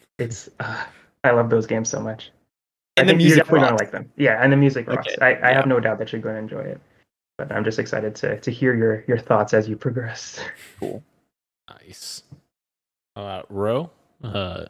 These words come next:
Speaker 3: it says here
Speaker 1: I've done
Speaker 3: you are
Speaker 1: nothing.
Speaker 3: playing nothing.
Speaker 1: Absolutely nothing. I had a crazy, crazy week since last Wednesday.
Speaker 3: Oh.
Speaker 1: Um, I, I, I, you know, I played a little bit of Pokemon Unite, of course.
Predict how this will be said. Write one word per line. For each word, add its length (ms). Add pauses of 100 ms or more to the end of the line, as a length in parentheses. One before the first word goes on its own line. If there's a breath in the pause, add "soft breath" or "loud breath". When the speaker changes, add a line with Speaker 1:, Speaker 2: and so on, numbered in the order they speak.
Speaker 3:
it 160
says 220
here 160
Speaker 1:
I've 120
done 140
Speaker 3:
you 80
are 40
Speaker 1:
nothing. 120
Speaker 3:
playing 340 (140)
nothing. 440 (760)
Speaker 1:
Absolutely 1000 (100)
nothing. 460
I 80
had 160
a 60
crazy, 640 (120)
crazy 320
week 320
since 260
last 320
Wednesday. 500 (360 soft breath)
Speaker 3:
Oh. 160
Speaker 1:
Um, 340
I, 140
I, 140 (180)
I, 60
you 140
know, 160
I 100
played 200
a 40
little 160
bit 140
of 200 (160)
Pokemon 380
Unite, 240
of 100
course. 400